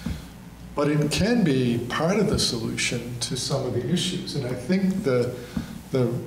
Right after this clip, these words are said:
feasibility study and what we're trying to do is identify who the potential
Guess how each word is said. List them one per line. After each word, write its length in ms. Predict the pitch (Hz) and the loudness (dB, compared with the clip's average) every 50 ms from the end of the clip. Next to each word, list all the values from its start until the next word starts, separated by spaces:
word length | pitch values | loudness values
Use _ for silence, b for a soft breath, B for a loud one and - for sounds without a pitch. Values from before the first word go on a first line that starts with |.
| - - - - | -8 -12 -14 -10
feasibility 640 | - - 156 151 143 147 127 104 123 160 185 196 180 | -2 2 2 2 4 2 2 2 2 4 4 4 4
study 460 | - - - - 131 120 120 120 120 | 4 4 2 0 0 2 2 2 2
and 120 | 120 120 127 | 2 2 2
what 140 | 139 143 151 | 2 2 4
we're 140 | 143 127 | 4 4
trying 320 | 120 120 - 143 143 147 143 | 4 2 2 2 2 2 2
to 80 | 120 | 2
do 480 | - 127 165 185 196 170 127 127 - - - | 4 4 4 6 6 4 4 2 0 0 0
is 200 | 160 139 127 139 | 0 2 2 2
identify 920 | 143 131 127 - - 123 135 175 208 190 185 - - 120 113 107 117 127 | 2 2 2 2 2 2 2 4 4 4 2 2 2 2 2 2 2 2
who 280 | 135 - - 143 156 160 | 0 0 2 4 4 4
the 80 | 156 | 4
potential 920 | 139 - 151 156 - - 151 147 143 - - 143 143 143 135 - - 131 | 2 2 0 0 0 0 0 0 0 0 0 2 2 2 0 0 -2 -6